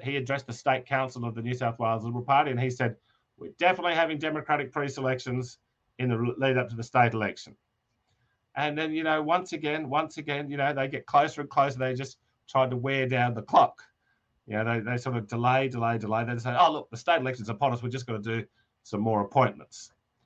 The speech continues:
Um, so very, very, uh, you know, and then they lost as well. Okay, <laughs> so this is why I think, you know, that the Liberal Party is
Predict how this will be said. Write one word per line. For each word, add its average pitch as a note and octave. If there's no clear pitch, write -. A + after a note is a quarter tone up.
Um, C3+
so D#3
very, F#3+
very, D#3+
uh, C#3
you D3+
know, D3+
and D3
then C3
they D3+
lost C#3+
as A2+
well. F#2+
Okay, A2
<laughs> -
so B2
this F3
is F3+
why D#3
I D3
think, A#2+
you C3
know, A#2+
that B2
the C#3+
Liberal C#3
Party A#2+
is G#2